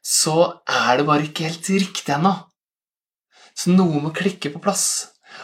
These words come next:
Og jeg kom nettopp ut av et mastercoach-webinar. Jeg har nemlig en mastercoach-utdannelse også. Og der var det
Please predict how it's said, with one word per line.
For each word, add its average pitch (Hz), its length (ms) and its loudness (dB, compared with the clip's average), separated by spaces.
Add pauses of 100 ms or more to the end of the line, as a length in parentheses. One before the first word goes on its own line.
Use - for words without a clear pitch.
(120)
Og 160 240 6
jeg 151 180 -2
kom 156 200 -4
nettopp 143 320 -4
ut 127 180 -4
av 123 140 4
et - 160 -6 (200)
mastercoach-webinar. 117 1700 -2 (280)
Jeg 123 140 -2
har 123 160 4
nemlig 113 220 -4
en 117 180 -12
mastercoach-utdannelse 110 1000 -6
også. 160 220 2 (580)
Og 135 80 -2
der 160 240 6
var 160 100 2
det 165 80 2